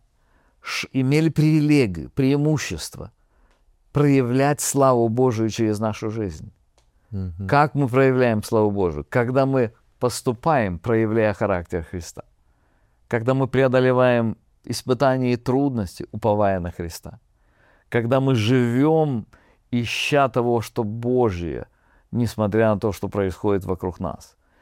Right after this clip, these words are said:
Speaker 1: Вот это и есть, это небесное, это сверхъестественное. Это когда мы прощаем, когда нас, э, с нами несправедливо поступают.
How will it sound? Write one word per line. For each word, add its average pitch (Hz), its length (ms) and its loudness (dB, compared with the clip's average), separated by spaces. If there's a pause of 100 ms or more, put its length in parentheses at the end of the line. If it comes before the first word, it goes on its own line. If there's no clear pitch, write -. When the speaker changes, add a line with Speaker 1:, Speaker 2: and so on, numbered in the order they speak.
(280)
Speaker 1:
Вот 113 280 0
это 165 240 4
и - 180 -2
есть, 165 560 2
это 113 180 0
небесное, 127 1000 2
это 117 180 -4
сверхъестественное. 117 1600 -2
Это 104 160 -6
когда 127 240 0
мы 139 120 0
прощаем, 139 960 2 (640)
когда 123 640 4
нас, 131 640 2
э, 107 520 4 (360)
с - 140 -12
нами 131 180 0
несправедливо 120 640 0
поступают. 110 680 -6